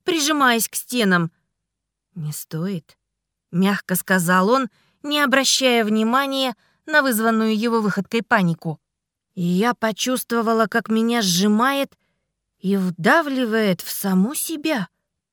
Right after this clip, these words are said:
Селина за спиной тихонечко охнула. Не успевшая ещё прийти в себя после предыдущего перемещения, она вынуждена была перетерпеть новое.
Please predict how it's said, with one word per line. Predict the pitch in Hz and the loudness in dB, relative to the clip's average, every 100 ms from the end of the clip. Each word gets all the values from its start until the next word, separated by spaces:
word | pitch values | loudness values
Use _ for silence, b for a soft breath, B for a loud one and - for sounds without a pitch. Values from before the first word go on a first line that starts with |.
| _ _ _ _ _ | _ _ _ _ _
Селина | - 277 311 320 269 | -6 -2 0 2 2
за | 254 | 0
спиной | 254 - 294 294 262 | -4 -4 -2 0 0
тихонечко | 277 - 285 254 202 - 285 | -2 -2 0 0 -2 0 0
охнула. | 302 254 233 226 208 175 _ _ _ _ _ _ - | 2 -2 0 2 4 2 _ _ _ _ _ _ -2
Не | 208 | 0
успевшая | 294 285 - 359 - 269 262 | 2 0 0 0 0 0 2
ещё | 254 269 262 339 | 2 0 -2 -2
прийти | 269 285 269 302 277 | -2 -2 -2 -4 -4
в | |
себя | - 269 269 294 | -4 -4 0 -2
после | - 294 247 247 | -2 -4 -2 -2
предыдущего | 247 247 269 254 269 - 233 | -2 -2 -2 -2 -2 0 0
перемещения, | 214 254 262 285 - - 370 359 339 330 320 _ _ _ _ | 0 0 -2 -2 -2 0 0 0 0 -2 -2 _ _ _ _
она | 262 262 262 262 | 0 0 4 2
вынуждена | 233 285 269 247 202 240 226 220 | 2 -2 -2 -2 -2 0 2 2
была | 196 240 262 262 | 2 2 2 0
перетерпеть | - 247 233 - 220 196 240 247 190 - _ _ _ _ - | -2 -2 -2 -2 -4 -4 -4 -4 -4 -12 _ _ _ _ -8
новое. | 202 214 247 269 196 160 147 | -2 0 0 -2 -2 -2 -6